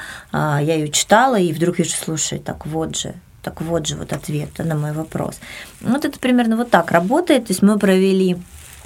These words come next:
два таких проекта, а, один летом,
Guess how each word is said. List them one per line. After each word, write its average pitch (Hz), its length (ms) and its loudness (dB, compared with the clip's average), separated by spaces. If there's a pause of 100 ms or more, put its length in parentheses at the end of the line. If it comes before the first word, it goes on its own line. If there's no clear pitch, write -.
(200)
два 180 640 4
таких 165 340 -2
проекта, 170 840 2 (140)
а, 170 380 0
один 165 280 0
летом, 156 440 0